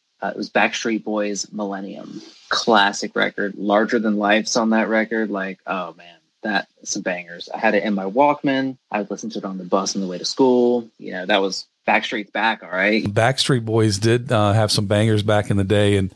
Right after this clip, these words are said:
Speaker 2: I remember, you know, when I met my wife when she was in college and she had all, like, the Backstreet Boys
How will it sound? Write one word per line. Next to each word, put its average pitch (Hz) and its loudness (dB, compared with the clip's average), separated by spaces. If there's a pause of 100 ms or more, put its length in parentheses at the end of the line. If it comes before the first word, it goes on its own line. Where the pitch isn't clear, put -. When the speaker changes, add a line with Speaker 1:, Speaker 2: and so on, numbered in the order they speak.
Speaker 2:
I 98 2
remember, 104 2
you 117 0
know, 101 4
when 101 2
I 98 4
met 98 2
my 95 2
wife 101 2
when 107 0
she - 0
was 104 2
in 92 0
college 104 2
and 95 2
she 113 2
had 107 2
all, 98 2
like, 95 0
the 92 -4
Backstreet 98 0
Boys 113 2